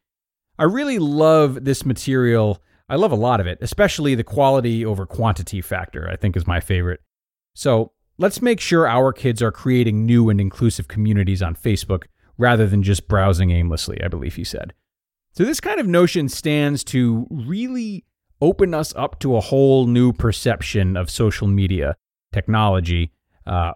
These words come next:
all of which is frankly an inevitable part of the future. There is no backtracking. So whether you grew up around tech or not, it's in our best interest now to look for new ways of thinking like this.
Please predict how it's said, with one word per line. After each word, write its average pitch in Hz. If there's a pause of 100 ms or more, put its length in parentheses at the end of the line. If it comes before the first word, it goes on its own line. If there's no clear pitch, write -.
(120)
all 160
of 127
which 120
is 107
frankly 123
an 107
inevitable 110
part 107
of 87
the 92
future. - (580)
There 135
is 156
no 131
backtracking. - (580)
So 135
whether 185
you 170
grew 135
up 139
around 135
tech -
or 101
not, 95 (560)
it's -
in 220
our 156
best 131
interest 139
now 113
to 117
look 113
for 127
new 120
ways 113
of 95
thinking 107
like 85
this. -